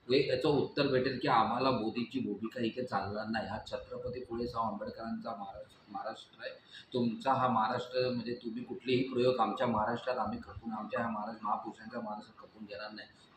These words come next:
जो येतो तो प्रयोग आमच्या महाराष्ट्रात करू नये.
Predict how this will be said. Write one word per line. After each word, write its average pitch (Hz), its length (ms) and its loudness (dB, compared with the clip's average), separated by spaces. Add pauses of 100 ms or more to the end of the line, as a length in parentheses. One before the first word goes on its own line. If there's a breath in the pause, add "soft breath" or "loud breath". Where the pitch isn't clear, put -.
जो 135 180 8
येतो 120 240 4
तो 131 120 0
प्रयोग 120 360 0
आमच्या 110 280 -2
महाराष्ट्रात 110 480 -4
करू 113 280 2
नये. 98 220 -2